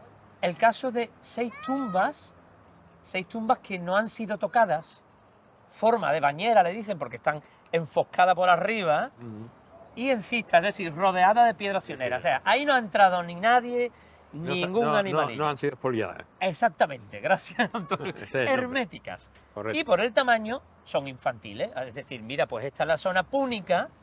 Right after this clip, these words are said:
Speaker 1: de cuando estaban los cartagineses aquí, de los niños. La cuestión es que cuando van a desmontarlas, se da cuenta de que en al menos tres de ellas, tres, cuatro, todos los niños tienen un golpe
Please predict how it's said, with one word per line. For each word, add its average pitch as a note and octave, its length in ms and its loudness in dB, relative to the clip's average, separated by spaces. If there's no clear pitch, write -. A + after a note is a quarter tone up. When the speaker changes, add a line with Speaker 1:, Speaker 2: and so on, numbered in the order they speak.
Speaker 1:
de B2 80 -8
cuando B2+ 180 -6
estaban D3 200 -4
los D3 100 -6
cartagineses E3+ 600 -2
aquí, A3 240 -6
de G#3 340 -2
los E3 220 0
niños. C3 440 -10
La G3+ 140 4
cuestión C4+ 400 -2
es B3+ 60 0
que F3 40 -6
cuando E3+ 260 2
van E3 160 2
a G3+ 60 2
desmontarlas, A3 1080 2
se - 240 -8
da D3+ 140 -2
cuenta C#4 640 0
de C#3 240 -10
que D3 280 -10
en G#3 160 0
al A3 140 4
menos D4 520 -4
tres C#4 280 8
de C4 180 4
ellas, C4 240 2
tres, A#3 260 -2
cuatro, B3 440 0
todos B3 200 4
los B3 100 0
niños B3+ 180 -4
tienen A#3+ 220 -6
un A3+ 160 -6
golpe A#3 400 0